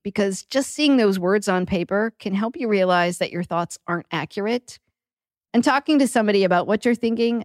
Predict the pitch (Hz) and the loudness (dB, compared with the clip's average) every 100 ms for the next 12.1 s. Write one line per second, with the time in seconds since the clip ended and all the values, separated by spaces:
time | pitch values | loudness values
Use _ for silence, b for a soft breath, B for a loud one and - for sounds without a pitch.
0 | - 247 240 254 247 226 220 202 190 - | -4 -4 0 0 2 2 2 0 0 -2
1 | 185 175 190 185 220 233 220 208 - 170 | -8 -2 0 2 0 -2 -2 -2 -2 -2
2 | 170 202 214 220 _ _ _ _ - - | 0 0 0 -2 _ _ _ _ -12 -6
3 | 202 190 180 - 185 - 247 220 202 196 | -2 0 -2 -2 -4 0 0 2 2 0
4 | 190 - 208 208 175 - 160 151 110 110 | 0 0 2 2 2 0 -4 -4 -8 -6
5 | 120 165 _ _ _ _ _ _ - 226 | -6 -6 _ _ _ _ _ _ -2 0
6 | 240 262 320 - 196 190 180 190 _ - | 2 2 0 0 -2 0 0 -2 _ -6
7 | 170 170 185 180 160 147 - 117 185 - | -4 -4 -4 -4 -2 -4 -6 -8 -8 -12
8 | - _ _ _ _ _ _ - 202 208 | -20 _ _ _ _ _ _ -4 -2 0
9 | 359 370 269 214 190 175 165 180 175 170 | -2 0 2 2 2 0 2 0 2 0
10 | 165 196 185 196 175 165 190 175 165 - | 0 0 -2 0 0 0 0 0 -2 -2
11 | 262 269 240 208 185 165 175 196 208 220 | 0 2 2 2 2 2 2 2 0 -2
12 | - | -6